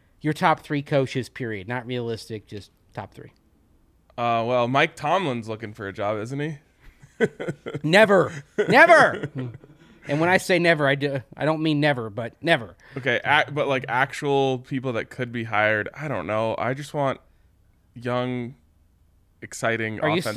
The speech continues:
Speaker 1: still a Lincoln
Speaker 2: coaches.
Speaker 1: Riley guy?
Speaker 2: Not really. Uh,
Speaker 1: See, I
Speaker 2: I don't.
Speaker 1: think,
Speaker 2: I don't.
Speaker 1: yeah.
Speaker 2: bel-, I don't really believe in the college to, to pro transition. Of course, Cliff Kingsbury is my guy. He's the one who's kinda pulling it off right now.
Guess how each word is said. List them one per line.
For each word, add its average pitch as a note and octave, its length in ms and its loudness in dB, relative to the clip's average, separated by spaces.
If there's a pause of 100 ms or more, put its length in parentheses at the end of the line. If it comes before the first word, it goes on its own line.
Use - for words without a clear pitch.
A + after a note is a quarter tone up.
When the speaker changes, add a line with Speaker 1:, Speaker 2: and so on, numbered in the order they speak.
Speaker 1:
still A3+ 40 4
a F#3 80 2
Lincoln F3+ 280 2
Speaker 2:
coaches. - 20 0
Speaker 1:
Riley D3 320 4
guy? C#3 260 -2 (840)
Speaker 2:
Not G#3 280 2
really. C3 500 2 (500)
Uh, A2+ 120 -4
Speaker 1:
See, G#2 120 0
I F3+ 120 6
Speaker 2:
I - 20 8
don't. G#3+ 120 8
Speaker 1:
think, D#3+ 100 -2
Speaker 2:
I E3 100 6
don't. B3 160 6
Speaker 1:
yeah. - 60 -4
Speaker 2:
bel-, F3 180 0
I D#3 100 -4
don't A3 180 -2
really F3+ 180 2
believe D3 420 -2
in C#3 60 -2
the C3 80 -4
college C3+ 520 -2 (340)
to, C3 540 -4 (260)
to C#3+ 120 -10
pro C#3+ 300 -2
transition. C#3 560 -4 (280)
Of B2+ 140 -4
course, C#3+ 240 -2
Cliff C#3 240 -6
Kingsbury C3 480 -2
is A2 80 -10
my A2 160 -2
guy. A#2 340 2
He's A#2 220 -8
the B2 80 -8
one A2+ 140 -4
who's G#2 140 -8
kinda G#2+ 220 -6
pulling A2 300 -6
it F2+ 80 -8
off B2+ 240 -2
right D#2+ 160 -6
now. E2 280 -8